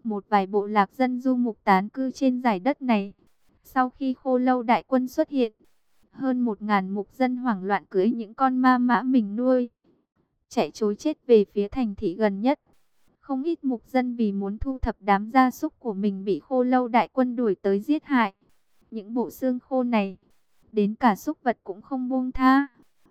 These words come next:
Khi chúng đi qua chỗ nào thì bất kỳ vật nào còn sống cũng không thể thoát được. Khô lâu đại quân đã tập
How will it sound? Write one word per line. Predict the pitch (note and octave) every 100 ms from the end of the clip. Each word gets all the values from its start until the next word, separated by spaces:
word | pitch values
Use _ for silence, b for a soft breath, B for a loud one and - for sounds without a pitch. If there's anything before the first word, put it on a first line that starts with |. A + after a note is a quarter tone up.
| _
Khi | C#4 C4
chúng | - G#3 A3
đi | C4
qua | B3+ B3+ B3
chỗ | - E3+
nào | B3+ B3+ G3+
thì | - G3+
bất | G3+ D4 -
kỳ | A3
vật | G3 G#3 G#3
nào | G#3 F#3+
còn | - G#3+ F#3+
sống | - G3+ G#3+
cũng | F3+ G#3+
không | C#4 C4+
thể | - G#3+
thoát | - D4
được. | B3+ A3+ - _ _ _ _ _
Khô | - B3+
lâu | B3+ B3+ A#3
đại | A#3+ -
quân | C4 B3
đã | G#3+ E3+
tập | C4